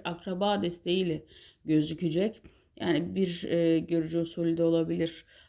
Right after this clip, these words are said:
akrabaların önerdiği bir kişi de olabilir ya da akrabaların ilişkiniz konusunda düzeltip, e, size doğru yolu gösterme çabasıyla da olabilir.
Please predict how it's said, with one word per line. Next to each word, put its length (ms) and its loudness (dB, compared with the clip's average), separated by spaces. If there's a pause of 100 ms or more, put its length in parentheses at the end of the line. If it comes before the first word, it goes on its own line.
(120)
akrabaların 720 2
önerdiği 500 2
bir 100 0
kişi 200 -14
de 60 0
olabilir 400 2
ya 160 0
da 120 -2
akrabaların 840 0 (460)
ilişkiniz 580 -2
konusunda 640 -2
düzeltip, 720 -2
e, 260 0
size 460 -2 (500)
doğru 300 4
yolu 220 2
gösterme 540 0
çabasıyla 640 -4
da 60 -2
olabilir. 520 0